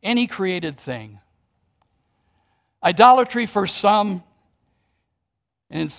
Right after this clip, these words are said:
in some societies and some places, means bowing down to an image made of,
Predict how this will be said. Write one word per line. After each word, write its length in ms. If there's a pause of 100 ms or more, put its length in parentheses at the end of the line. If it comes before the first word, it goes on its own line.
(160)
in 140
some 260
societies 680
and 220
some 320
places, 460
means 260
bowing 520
down 320
to 160
an 100
image 500
made 200
of, 180